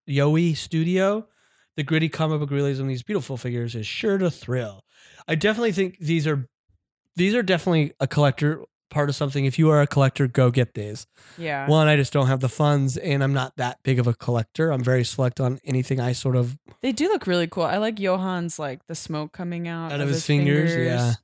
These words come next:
Speaker 2: Like, there's really cool shit going on. And the, I mean, the paint job is cool.
Speaker 1: It's,
Speaker 2: It's, like,
Speaker 1: again,
Speaker 2: pretty
Speaker 1: a
Speaker 2: artistic. It's, like, very painterly.
Speaker 1: Yeah, I agree. And it's
Speaker 2: You
Speaker 1: almost
Speaker 2: know?
Speaker 1: rustic
Speaker 2: Yeah.
Speaker 1: in a sense.
Speaker 2: Um, so I think they're fucking awesome, but, I mean, yeah, I just don't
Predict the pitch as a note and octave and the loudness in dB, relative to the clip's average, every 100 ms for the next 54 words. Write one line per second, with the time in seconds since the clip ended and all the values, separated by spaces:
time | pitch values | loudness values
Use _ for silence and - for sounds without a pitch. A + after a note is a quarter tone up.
0 | _ _ _ _ E3+ D#3+ D#3 D#3+ _ _ | _ _ _ _ -4 -2 -4 -8 _ _
1 | _ _ A3+ B3 - F#3+ C#4 B3+ A3 G3 | _ _ -8 -8 -8 -6 -4 -4 -6 -6
2 | - F3+ E3+ D#3+ F3 D#3+ D#3+ E3+ F#3 E3+ | -6 -6 -6 -4 -4 -4 -4 -4 -4 -4
3 | _ _ _ _ _ - A#3 A#3 G#3 G3 | _ _ _ _ _ -2 0 0 -2 -2
4 | A#3+ E4+ E4 G3+ - G#3+ G#3 - _ _ | -4 0 -2 -2 -4 -6 -6 -12 _ _
5 | G3 G#3 A#2+ - G#3 - _ _ G#3 G3 | -4 -2 -2 -6 -12 -18 _ _ 0 0
6 | G#3+ G#4 D#3+ A3 G4 A#4 E4 - E4+ - | 4 4 6 4 6 6 4 2 0 0
7 | G3+ G#3 D#4+ F#3+ D4 B3 - A#3 B3+ F3+ | -2 -2 -2 0 0 0 -2 -2 0 -2
8 | D#3 D#3 D3+ F3 _ - E3+ G3 C#3 E3+ | -2 -2 -6 -10 _ -4 0 2 2 2
9 | D#3+ C#3 G3 F#3 F3+ F#3+ G#3 C3+ - G3 | 2 2 2 2 2 2 0 -2 -2 -2
10 | G#3 - - - - E4+ C4 E3 D#3 A3 | -2 -4 -16 -10 0 4 4 4 2 0
11 | F#3 - - _ _ _ A3+ A#3 A#3 A3+ | -6 -14 -18 _ _ _ 0 0 0 0
12 | C4 - B3 A#3 G4+ G4 A#3+ - B3+ G#3+ | 0 2 0 0 -2 -2 -2 -4 -6 -4
13 | D#3 G#3 G3+ F3+ E3+ F3 D#3+ - D#3+ E3 | -2 -2 -4 -6 -4 -6 -6 -8 -4 -2
14 | D#3+ D#3+ - F3+ F3+ D3+ D3+ D#3+ - F3 | -2 -4 -2 -2 0 -2 -4 -6 -4 -4
15 | E3+ | -6